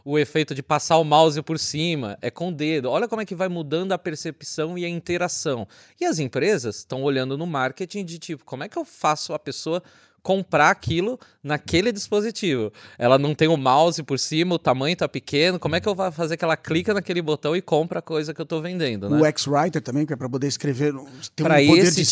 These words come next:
Speaker 1: tipo de
Speaker 2: síntese, né?
Speaker 1: informação
Speaker 2: É,
Speaker 1: ali,
Speaker 2: é,
Speaker 1: né?
Speaker 2: é.
Speaker 1: E eu comecei a ver tanto essa, essa coisa acontecendo, né, de, de ir pro mobile, que as, é,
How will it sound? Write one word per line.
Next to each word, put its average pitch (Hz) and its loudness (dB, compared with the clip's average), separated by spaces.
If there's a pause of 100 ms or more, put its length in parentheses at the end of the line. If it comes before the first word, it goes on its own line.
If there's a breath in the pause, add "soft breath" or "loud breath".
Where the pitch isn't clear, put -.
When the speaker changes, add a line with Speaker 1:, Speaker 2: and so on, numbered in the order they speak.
(120)
Speaker 1:
tipo 202 4
de 170 4
Speaker 2:
síntese, 151 2
né? - -2
Speaker 1:
informação 151 0
Speaker 2:
É, 135 0
Speaker 1:
ali, 131 0
Speaker 2:
é, 160 -2
Speaker 1:
né? 131 -4 (220 loud breath)
Speaker 2:
é. 113 -8
Speaker 1:
E 220 -2 (100)
eu 226 6
comecei 302 -2
a 214 4
ver 156 -2 (120)
tanto 254 -2
essa, 143 0
essa 120 -2
coisa 135 -2
acontecendo, 123 -4
né, 127 -4
de, 117 -8
de 120 -4
ir 175 -2
pro 139 -4
mobile, 131 0 (640 loud breath)
que 202 0
as, 180 0
é, 147 0